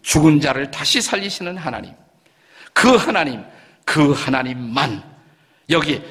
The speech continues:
하나님만이라는 단어를 주목해 보십시오. 저는 바울이 과거에도 하나님을 늘 믿어왔던 사람이죠. 안 믿었던 사람 아니에요.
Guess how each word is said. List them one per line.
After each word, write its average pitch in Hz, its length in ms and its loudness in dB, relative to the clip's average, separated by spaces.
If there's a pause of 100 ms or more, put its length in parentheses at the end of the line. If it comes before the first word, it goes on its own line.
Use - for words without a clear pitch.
(100)
하나님만이라는 170 1040 0
단어를 170 340 0
주목해 139 420 -4
보십시오. - 460 -14 (1200)
저는 196 380 -2
바울이 170 300 2
과거에도 139 880 0 (160)
하나님을 151 840 -2
늘 160 260 -2
믿어왔던 196 500 -2
사람이죠. 98 560 -4
안 120 140 0
믿었던 165 400 2
사람 156 260 -4
아니에요. 87 360 -12